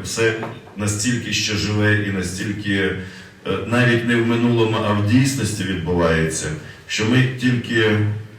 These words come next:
стоячи на колінах, просимо Бога, щоб він якомога швидше припинив ту війну, яку спіткала Україна.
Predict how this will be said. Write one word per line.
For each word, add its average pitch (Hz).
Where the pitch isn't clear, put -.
стоячи 127
на 113
колінах, 117
просимо 113
Бога, 123
щоб 113
він 113
якомога 104
швидше 117
припинив 120
ту 139
війну, 120
яку 104
спіткала 90
Україна. 80